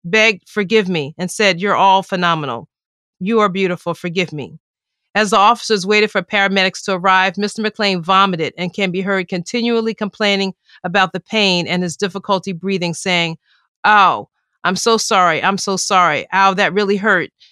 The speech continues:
You guys are too strong. It's just that I can't breathe correctly because." As his voice trailed off,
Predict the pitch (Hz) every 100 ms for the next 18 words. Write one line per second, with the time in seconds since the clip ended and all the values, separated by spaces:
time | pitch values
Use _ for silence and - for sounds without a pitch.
0 | _ 220 226 208 202 190 180 - 214 -
1 | 220 196 160 147 - _ _ - 180 -
2 | 220 - 214 185 185 220 180 175 220 220
3 | - 208 185 180 190 175 - 170 147 131
4 | - - _ _ _ _ _ _ _ -
5 | 196 196 202 185 226 226 - 233 208 202
6 | 175 160 -